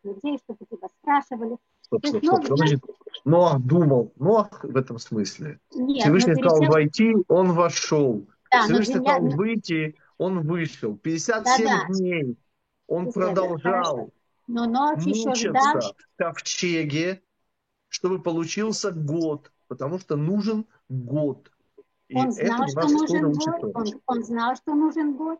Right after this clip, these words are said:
Speaker 1: Как он считал дни? Он знал эту программу, которая ему заложена была в ковчеге. До этого он знал, что делать. Я сказала, почему Ноах не вошёл. Он
Speaker 2: Он
Speaker 1: же
Speaker 2: мог знать, я тысячу раз знаю, что я умру. Но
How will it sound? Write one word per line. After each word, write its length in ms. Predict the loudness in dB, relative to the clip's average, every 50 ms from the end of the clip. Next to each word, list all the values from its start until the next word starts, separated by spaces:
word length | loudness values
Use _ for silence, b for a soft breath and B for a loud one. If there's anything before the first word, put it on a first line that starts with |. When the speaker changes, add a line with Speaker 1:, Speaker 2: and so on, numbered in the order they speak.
| _ _
Speaker 1:
Как 200 | -4 -4 -2 -2
он 120 | -6 -8
считал 420 | -6 -10 -14 -8 -6 -6 -6 -6 -8
дни? 280 | -8 -8 -8 -8 -8 -8 _
Он 140 | -8 -6 -6
знал 260 | -2 -2 0 0 0
эту 220 | -2 -2 -4 -6
программу, 480 | -4 -6 -6 -2 -2 -2 -2 -2 -2 -4
которая 360 | -6 -8 -8 -6 -6 -6 -4
ему 160 | -4 -6 -4
заложена 480 | -2 -2 -2 -2 -2 -4 -4 -4 -4 -4
была 260 | -6 -4 -4 -4 -6
в 40 | -6 _
ковчеге. 640 | -6 -6 -6 -6 -14 -10 -6 -4 -4 -4 -4 -8 -10 -10 _ _ _ _ _
До 160 | -6 -4 -2
этого 280 | -2 0 0 -2 0 0
он 100 | -2 -2
знал, 260 | -2 0 0 0 0 -2
что 280 | -4 _ -10 -8 -8 -6
делать. 300 | -2 -2 -2 -2 -2 -8 _ _ _ -20 _ _ _ _ _ _ _
Я 100 | -6 -6 -6
сказала, 300 | -6 -2 -2 -2 -2 -2
почему 360 | -4 -8 -6 -2 -2 0 0
Ноах 240 | 0 0 0 -2 -2 -4
не 100 | -6 -2
вошёл. 360 | -2 -2 -2 -2 -6 -6 -4
Он 160 | -2 -2 -2 -2
Speaker 2:
Он 40 |
Speaker 1:
же 80 | -4 -8 -12 -8
Speaker 2:
мог 320 | -4 -2 -2 -2 -2 -2 -4 -6
знать, 400 | -2 -2 0 0 0 0 -2 -6
я 280 | -4 -2 0 -2 -2
тысячу 520 | -4 -4 -6 -6 -6 -6 -10 -6 -4 -2 0
раз 240 | 0 0 -2 -4
знаю, 340 | -6 -6 -4 -2 -2 -2 -4 -6
что 200 | -6 _ -4 -4
я 160 | -2 -2 -2
умру. 400 | -4 -4 -6 -8 -8 -10 -12 -16 _ _ _ _ _ _ _ _ _ _ _ _ _ _ _ _ _ _ _ _ _ _ _ _
Но 600 | -14 -8 -6 -4 -4 -2 -2 -2 -4 -4 -6 -10